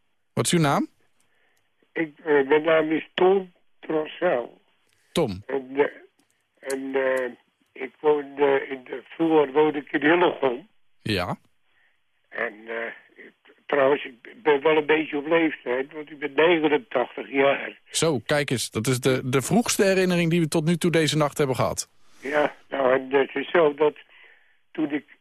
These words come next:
Speaker 2: zes jaar was,
Speaker 1: Ja.
Speaker 2: toen zat ik al op een kostschool.
Speaker 1: Ja.
Speaker 2: Met twee andere broertjes. De ene, eh, ik was zes, die, die andere was zeven, die andere was acht.
Speaker 1: Ja.
Speaker 2: En wij hadden, eh,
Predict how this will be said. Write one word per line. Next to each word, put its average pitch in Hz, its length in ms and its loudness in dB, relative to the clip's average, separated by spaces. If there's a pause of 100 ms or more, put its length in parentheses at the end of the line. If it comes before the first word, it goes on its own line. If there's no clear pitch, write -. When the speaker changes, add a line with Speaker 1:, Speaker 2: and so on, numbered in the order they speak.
(180)
Speaker 2:
zes 165 280 2
jaar 180 340 4
was, 131 260 -2 (440)
Speaker 1:
Ja. 95 380 -4
Speaker 2:
toen 151 280 -16
zat 151 180 2
ik 147 140 -4
al 160 140 4
op 160 200 -2
een 135 220 -2
kostschool. 127 680 0 (120)
Speaker 1:
Ja. 107 360 -2 (200)
Speaker 2:
Met 135 260 0
twee 151 240 2
andere 165 420 0
broertjes. 139 580 -10 (580)
De - 140 -10
ene, 139 400 2
eh, 135 480 -6
ik 151 80 -16
was - 220 -6
zes, 156 280 2
die, 135 360 -14
die 143 120 -2
andere 139 300 2
was 117 180 -8
zeven, 151 380 0
die 151 100 0
andere 131 300 0
was 117 180 -4
acht. 143 300 0 (400)
Speaker 1:
Ja. 110 260 -4 (220)
Speaker 2:
En 139 260 -4
wij 139 200 4
hadden, 127 640 -2 (380)
eh, - 180 -14